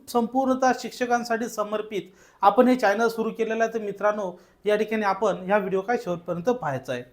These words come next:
तर या ठिकाणी आपण जाहिरात बघूया. या ठिकाणी जाहिरातमध्ये सांगितल्याप्रमाणे, अ, पुणे विद्यापीठाची ही जाहिरात आहे, formerly University of पुणे.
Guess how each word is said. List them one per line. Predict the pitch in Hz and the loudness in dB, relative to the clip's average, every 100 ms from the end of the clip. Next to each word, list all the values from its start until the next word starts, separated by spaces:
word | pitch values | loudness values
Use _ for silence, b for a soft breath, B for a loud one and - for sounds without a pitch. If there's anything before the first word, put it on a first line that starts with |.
| _ _ _ _ - _ _ _ _ - b b _ | _ _ _ _ -20 _ _ _ _ -20 b b _
तर | 233 | 10
या | 262 | 10
ठिकाणी | 240 254 | 10 4
आपण | 233 269 240 | 4 4 4
जाहिरात | 214 233 262 | 6 8 6
बघूया. | 240 226 226 262 262 - b b _ | 6 4 6 6 4 2 b b _
या | 226 | 0
ठिकाणी | 240 262 269 | 2 2 2
जाहिरातमध्ये | 226 220 247 254 247 254 | 4 4 4 4 2 2
सांगितल्याप्रमाणे, | 247 220 233 240 254 254 254 254 240 214 b b - | 2 0 0 0 2 4 4 4 2 0 b b 2
अ, | 202 | 4
पुणे | 202 226 247 | 6 4 2
विद्यापीठाची | 247 196 254 247 254 240 | 0 0 0 2 2 2
ही | 226 233 | 0 2
जाहिरात | 220 226 240 240 | 2 4 2 2
आहे, | 247 | 0
formerly | 247 202 196 226 240 247 | 0 0 0 0 0 0
University | 233 220 - 247 | -2 -4 -4 -2
of | 247 | -2
पुणे. | - 196 175 147 - _ | -2 -2 -2 -4 -12 _